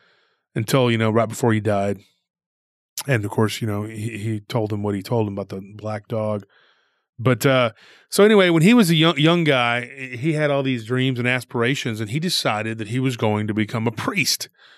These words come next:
Well, he went to the Catholic Church and decided that he was gonna do that.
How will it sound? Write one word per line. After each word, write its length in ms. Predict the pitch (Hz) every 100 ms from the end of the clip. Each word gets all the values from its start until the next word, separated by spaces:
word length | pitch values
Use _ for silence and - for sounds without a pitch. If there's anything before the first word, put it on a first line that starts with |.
| _ _ -
Well, 340 | 139 147 139 -
he 140 | 131
went 200 | 160 208
to 80 | 185
the 80 | 165
Catholic 380 | 165 160 156 139
Church 440 | - 139 135 -
and 100 | 131 113
decided 420 | 110 156 151 127
that 80 | 113
he 60 |
was 160 | 139 120
gonna 180 | 123 113
do 240 | 113 120
that. 320 | 113 110 113